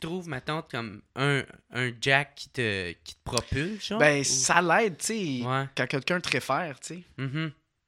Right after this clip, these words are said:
Speaker 2: Moi, ça arrive souvent qu'on me demande pour un contrat, puis je dis, « Non, je peux pas. » Puis t'as-tu des noms suggérés ? Fait que là, je suggère. Moi, je
Speaker 1: Ok.
Speaker 2: suggère tout le temps les mêmes, tu sais.
Speaker 1: Ouais.
Speaker 2: Euh,
Speaker 1: C'est du monde en
Speaker 2: Simon
Speaker 1: qui t'as
Speaker 2: Delille,
Speaker 1: confiance.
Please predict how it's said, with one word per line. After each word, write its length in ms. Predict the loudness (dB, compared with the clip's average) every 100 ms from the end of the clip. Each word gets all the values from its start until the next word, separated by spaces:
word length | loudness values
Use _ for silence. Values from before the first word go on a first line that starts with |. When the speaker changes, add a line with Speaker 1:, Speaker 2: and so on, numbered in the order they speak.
| -6
Speaker 2:
Moi, 180 | 2 2
ça 160 | 4
arrive 180 | 0 -2
souvent 300 | -4 0 0
qu'on 340 | 0 0 0
me 120 | 0 0
demande 260 | 2 0
pour 120 | 0 -4
un 40 |
contrat, 400 | -2 -4 -2 -2
puis 120 | -2
je 60 | -2
dis, « 40 |
Non, 120 | -2 -4
je 100 | -4
peux 140 | -6
pas. » 340 | -2 -2 -2 _ _ _ _
Puis 100 | -14
t'as-tu 340 | -4 -2 -2 -8
des 240 | -8 -4
noms 200 | -2 -4
suggérés ? 380 | -6 -6 -4 -4
Fait 120 | -4
que 100 | -4
là, 20 | -4
je 80 |
suggère. 420 | -4 -4 -4 -4 -2
Moi, 120 | -2
je 80 | 0
Speaker 1:
Ok. 60 |
Speaker 2:
suggère 200 | 0 0
tout 80 | -2
le 60 | -4
temps 100 | -2
les 160 | -2
mêmes, 320 | -4 -6 -8
tu 160 | -8 -8
sais. 80 | 0
Speaker 1:
Ouais. 200 | 0 0 -6 -20 -20 -10
Speaker 2:
Euh, 120 | -6
Speaker 1:
C'est 180 | -4 -4
du 80 | -4
monde 180 | -2 0
en 20 |
Speaker 2:
Simon 160 | 2 2
Speaker 1:
qui 40 |
t'as 120 | 2
Speaker 2:
Delille, 160 | 2 2
Speaker 1:
confiance. 100 | 2